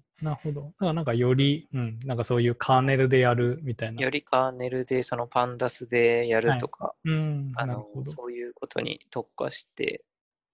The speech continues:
Speaker 2: うん、る感じですね。
Speaker 1: はい。
Speaker 2: うん。
Speaker 1: うん。うん、うん。そういうので、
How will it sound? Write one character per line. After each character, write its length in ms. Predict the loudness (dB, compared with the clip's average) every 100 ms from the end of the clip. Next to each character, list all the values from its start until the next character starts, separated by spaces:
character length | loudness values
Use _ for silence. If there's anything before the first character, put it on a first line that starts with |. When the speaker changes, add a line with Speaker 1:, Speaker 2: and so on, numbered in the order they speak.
| _ _ _ _ _ -6
Speaker 2:
う 60 |
ん、 300 | -4 -6 -4
る 140 | -2 0
感 220 | -2 -2
じ 120 | -6
で 100 | -10
す 140 | -12 -12
ね。 240 | -12 -12 _
Speaker 1:
は 160 | -10 -8
い。 100 | -8 _ _ _ _ _ _ -16
Speaker 2:
う 60 | -14
ん。 20 |
Speaker 1:
う 20 |
ん。 80 | -14 -18 -20 _ _ -14
う 20 |
ん、 100 | -14 _ _ _ _ _ _ _ _ _ _ _ _ _ _ _ _ _ _ _ _ _ -18
う 20 |
ん。 100 | -18 _ -18 -18 _ _ _ _ _ _ _ _ _ _ _ _ _ _ _ _ _ _ _ _ _ _ _ _ _ _ -20 -20 _ _ _ _ _ -20 _ _ _ _ _ _ -20
そ 200 | -12 -4
う 60 | -2
い 100 | -2
う 40 |
の 140 | -4 -8
で、 280 | -10 -12